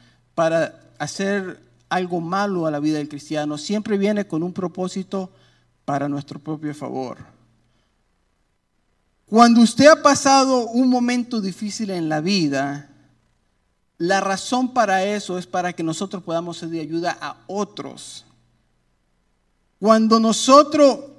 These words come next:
hemos alcanzado, no sé, se podría decir, paz financiera, se podría decir, un hogar estable, se podría decir, una vida estable,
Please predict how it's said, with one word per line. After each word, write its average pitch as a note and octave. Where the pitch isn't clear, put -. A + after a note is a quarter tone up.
hemos B3
alcanzado, A3+
no F#3
sé, G3
se F3
podría F#3
decir, G3+
paz G3+
financiera, F#3+
se -
podría F3+
decir, F#3
un G3+
hogar F#3
estable, F#3+
se -
podría F3
decir, F#3
una G#3+
vida G3+
estable, D#3+